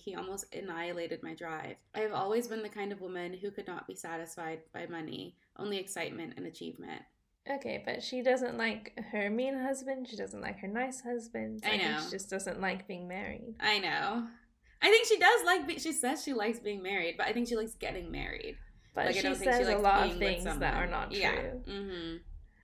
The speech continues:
Speaker 1: So she divorced Herbert on March third, nineteen sixty-six,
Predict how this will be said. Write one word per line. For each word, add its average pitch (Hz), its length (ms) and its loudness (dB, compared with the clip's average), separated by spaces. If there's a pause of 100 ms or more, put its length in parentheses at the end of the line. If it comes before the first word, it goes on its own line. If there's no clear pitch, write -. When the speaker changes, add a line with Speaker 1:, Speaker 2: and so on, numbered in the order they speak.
(380)
Speaker 1:
So 240 320 4
she 254 140 -2
divorced 247 480 0
Herbert 190 440 -2
on 190 300 -4
March 180 300 -4
third, 175 480 -2
nineteen 185 360 -8
sixty-six, 190 960 -6